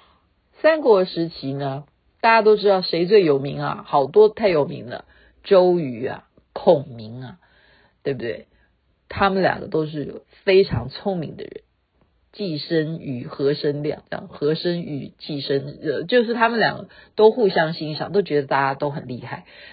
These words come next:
但是其实周瑜是比较嫉妒孔明的，好，他非常的，呃，欣赏他，但是内心也是非常嫉妒他。所以这一次呢，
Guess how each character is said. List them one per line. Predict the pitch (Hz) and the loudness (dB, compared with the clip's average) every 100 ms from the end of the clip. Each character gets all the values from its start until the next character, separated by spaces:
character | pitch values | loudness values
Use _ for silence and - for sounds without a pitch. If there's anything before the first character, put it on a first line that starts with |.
| - | -2
但 | 320 320 | 2 2
是 | 254 | -2
其 | - 160 | -4 -2
实 | 180 | -4
周 | - 254 240 | 4 6 6
瑜 | 233 151 127 | 4 0 -4
是 | 131 - 131 _ | -6 -8 -10 _
比 | - 135 120 | -4 -4 -4
较 | 131 - 226 151 127 | -8 0 2 2 0
嫉 | - 196 139 | -8 -6 -6
妒 | 127 143 | -6 -8
孔 | 180 - 117 | -8 -10 -10
明 | - - - | -12 -20 -20
的， | - _ _ _ _ _ _ | -20 _ _ _ _ _ _
好， | - - - | -18 -18 -16
他 | - - 196 196 | -10 2 2 2
非 | 196 - 190 185 | -2 2 2 2
常 | - - 135 | -2 -10 -12
的， | - 110 - - _ _ _ _ _ - | -10 -10 -10 -14 _ _ _ _ _ -10
呃， | 123 95 | -6 -6
欣 | - 277 | -4 -2
赏 | 302 113 | -2 -4
他， | 135 120 - _ - - | -6 -10 -10 _ -20 -16
但 | - 185 | -4 -2
是 | 165 | -2
内 | 185 147 | -2 -2
心 | 143 143 | -6 -10
也 | - | -10
是 | - 117 | -12 -12
非 | - | -10
常 | 123 107 - | -10 -12 -14
嫉 | - | -14
妒 | 90 - | -14 -14
他。 | - - - - - - | -18 -20 -20 -20 -20 -20
所 | - 240 | -4 -4
以 | 196 | -2
这 | - 269 | 2 2
一 | 180 | 2
次 | - - 135 | -4 -12 -10
呢， | - | -12